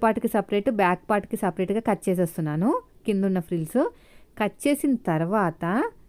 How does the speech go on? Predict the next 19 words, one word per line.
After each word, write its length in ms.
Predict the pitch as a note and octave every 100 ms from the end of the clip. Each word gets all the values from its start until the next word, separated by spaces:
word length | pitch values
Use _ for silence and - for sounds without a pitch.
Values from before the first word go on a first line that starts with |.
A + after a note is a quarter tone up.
| - - - - - - A3+
ఎంత 200 | A3 G#3
వచ్చిందో 220 | B3 C4 D4
చూసుకోవాలి. 480 | B3+ - G3 D#3+ C#3+ - G3+
నేను 160 | A3+ C#4 A#3+
ఇంచెస్లో 360 | A3 C4 - C4+
చెప్పాను 300 | A3+ - F#3 E3+
నడుము 200 | E3+ F#3+
లూజు 200 | F3+ D#3 - - - - -
పదిహేడు 380 | G3 G3 G#3 G3+ G3
ఇంచెస్. 320 | A#3 G#3+ F3 - - -
ఓకేనా? 300 | F3 A#3 B3 A#4 - - - -
పదిహేడు 380 | G#3+ G3 G3+ G#3 G3
ఇంచులు 220 | F3+ A#3
అని 80 | B3
చెప్పాను 360 | G#3+ - D3+ C#3+ - - - - - - - -
టేప్ 200 | G#3 G3+ G#3+
తోటి, 200 | E3+ F3+ G3+
మీటర్స్ 320 | A3+ A#3 B3+ A#3+
లెక్కన 220 | A3 F#3